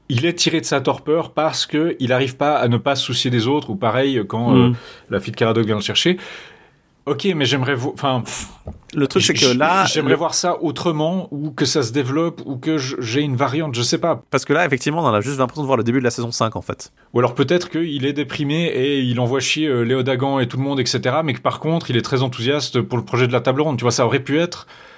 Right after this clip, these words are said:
Speaker 1: euh, il est déprimé sur un
Speaker 2: C'est
Speaker 1: truc,
Speaker 2: ça.
Speaker 1: pas sur l'autre. Je sais pas, je trouve que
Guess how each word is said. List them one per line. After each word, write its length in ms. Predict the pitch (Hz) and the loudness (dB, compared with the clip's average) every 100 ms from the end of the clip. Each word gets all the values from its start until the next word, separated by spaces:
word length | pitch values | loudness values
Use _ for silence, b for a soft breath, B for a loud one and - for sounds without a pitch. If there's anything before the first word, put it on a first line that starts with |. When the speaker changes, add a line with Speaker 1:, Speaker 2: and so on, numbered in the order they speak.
| B 95 | B -2
Speaker 1:
euh, 160 | 98 107 | 0 0
il 160 | 110 | 0
est 60 | 139 | 2
déprimé 320 | 131 - 143 | 0 0 0
sur 180 | - 131 | 0 2
un 60 | |
Speaker 2:
C'est 60 | 127 | 2
Speaker 1:
truc, 120 | - | 4
Speaker 2:
ça. 60 | 117 | 2
Speaker 1:
pas 160 | 139 | 2
sur 160 | 123 135 | 0 -2
l'autre. 180 | 151 - B B B B - | -4 -8 B B B B -8
Je 160 | 90 - | -2 0
sais 140 | 143 | 2
pas, 180 | 127 98 | 0 0
je 100 | 113 | -2
trouve 340 | - 180 175 - | 0 0 0 0
que 340 | 151 180 | 0 0